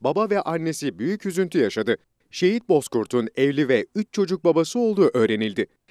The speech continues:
Şehit evine itfaiye ekipleri tarafından Türk bayrağı asıldı. İçişleri Bakanlığı konuyla alakalı açıklama yaptı. Bugün saat sıfır üç otuz sıralarında Van'ın Çatak ilçesi kırsalında başlatılan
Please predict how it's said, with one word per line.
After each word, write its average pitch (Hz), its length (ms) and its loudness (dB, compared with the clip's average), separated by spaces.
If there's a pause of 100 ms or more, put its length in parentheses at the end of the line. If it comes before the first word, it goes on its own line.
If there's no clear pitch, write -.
(120)
Şehit 226 320 0
evine 214 280 2
itfaiye 170 500 0
ekipleri 208 360 2
tarafından 185 540 2
Türk 156 260 0
bayrağı 95 300 0
asıldı. 110 380 0 (580)
İçişleri 123 480 -2
Bakanlığı 110 500 0
konuyla 180 340 0
alakalı 208 400 0
açıklama 156 440 0
yaptı. 98 320 -4 (560)
Bugün 160 240 2
saat 160 340 -4
sıfır 208 300 -4
üç 190 140 -2
otuz 147 280 -4
sıralarında 101 760 -2
Van'ın 139 260 0
Çatak 196 360 -4
ilçesi 185 360 -2
kırsalında 160 580 0
başlatılan 127 680 -4